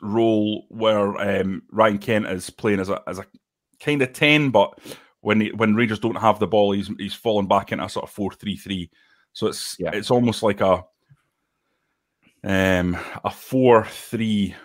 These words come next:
Speaker 1: one two, and then without the ball, it's a four three three. Um, but it depends on the amount of defensive work that Michael Beale wants to task Malik Tillman with. So I,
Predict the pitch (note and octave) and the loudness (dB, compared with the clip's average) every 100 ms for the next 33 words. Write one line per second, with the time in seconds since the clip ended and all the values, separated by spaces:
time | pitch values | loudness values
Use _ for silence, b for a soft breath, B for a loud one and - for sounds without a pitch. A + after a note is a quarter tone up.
0 | - G2 G#2 A2 G#2 G2+ - B2 B2+ A#2 | -16 -2 2 4 4 2 0 0 2 0
1 | - - - F#2+ G2 F#2+ F#2+ F#2 F#2 - | -6 -12 -6 -2 0 0 0 -2 -6 -12
2 | E2+ F#2+ - A#2 - G2 F#2 F#2 - - | -10 -8 -2 -2 -2 -2 0 0 -4 -10
3 | G#2 G2 - F2 - G2+ F2+ F2 - F2+ | -6 -8 -8 -12 -8 -6 -6 -8 -10 -6
4 | F2+ F2 F2+ - - _ _ _ _ _ | -4 -4 -6 -10 -14 _ _ _ _ _
5 | _ _ _ - A#2 B2+ F#3+ F#3+ F3+ D3+ | _ _ _ -4 -2 -2 -2 0 0 0
6 | D3 D3 B2+ G#2+ - b b b b - | 2 0 0 -4 -10 b b b b -10
7 | - C#3 C3 G#2+ A2+ - - - A#2 A2+ | -2 0 0 -2 0 0 -4 -8 -6 -6
8 | G#2 A2+ G2+ G2+ F2+ G2 A2 G2+ - - | -6 -4 -2 -4 -6 -6 -2 -2 -4 -20
9 | _ G2 G2 F#2 - G#2+ G2+ F2+ D#2 - | _ -4 -2 -2 -4 -6 -4 -4 -6 -10
10 | _ _ _ _ - - A#2 | _ _ _ _ -16 -4 -4